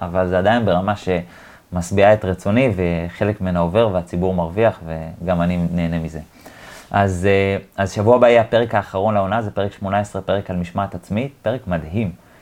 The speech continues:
שכדאי להקשיב לו, אה, ולאחר מכן אנחנו נצא להפסקה. תודה רבה לכם שליוויתם אותי לאורך כל העונה הראשונה של הפודקאסט חשיבה פורצת דרך. אני מאוד אוהב אתכם, קהל יקר.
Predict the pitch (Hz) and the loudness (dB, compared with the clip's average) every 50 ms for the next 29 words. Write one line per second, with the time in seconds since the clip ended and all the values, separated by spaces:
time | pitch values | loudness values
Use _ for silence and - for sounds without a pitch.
0 | _ _ - 98 90 95 92 98 107 117 110 95 90 - - - 87 87 113 135 | _ _ -10 -6 -2 0 4 4 4 4 4 2 0 -2 -4 -4 -4 0 0 0
1 | 160 170 - - - - - - _ _ - 95 95 92 92 90 90 87 90 95 | -2 -2 -8 -18 -20 -20 -20 -20 _ _ -4 0 0 2 2 2 2 4 4 2
2 | 95 - 113 113 117 113 120 107 107 - - 104 98 92 - 110 113 113 107 - | 4 4 0 0 2 2 0 0 0 -2 -2 -4 -4 -2 0 2 2 2 2 0
3 | - - 92 87 - 104 107 117 117 - 98 98 95 113 120 120 113 107 113 120 | -2 -8 -10 -4 -2 -2 -2 -2 -4 -4 -4 0 2 2 2 2 2 4 2 2
4 | 120 113 - 123 120 113 - 104 92 92 90 92 107 120 120 147 131 120 110 117 | 2 0 -4 -6 -6 -6 -6 -6 -4 -4 -4 -2 -4 -4 -4 -4 -4 -4 -2 -2
5 | 110 101 98 110 120 - - - - 117 131 135 117 104 104 110 107 104 95 - | 0 2 2 0 0 -2 -6 -4 -2 0 0 0 0 0 0 0 0 -2 -4 -4
6 | - 98 101 101 - - 92 90 87 101 104 - - 95 - - - - - 92 | -6 -6 -6 -6 -4 -4 -4 -4 -2 -4 -4 -4 -6 -8 -10 -10 -14 -12 -8 0
7 | 87 104 107 - 104 98 98 92 - - 92 85 87 92 92 92 87 - 87 87 | 0 0 0 0 0 -2 -2 -2 -4 -6 -6 -2 -2 0 0 -2 -2 -4 -6 -6
8 | 87 92 101 120 123 110 104 104 101 101 - - 95 92 87 - 87 95 92 90 | -4 -4 -4 -2 -2 -2 -2 -4 -4 -8 -8 -8 -8 -8 -4 -2 -2 -2 -2 -4
9 | 87 - - 92 92 | -8 -6 -6 -6 -6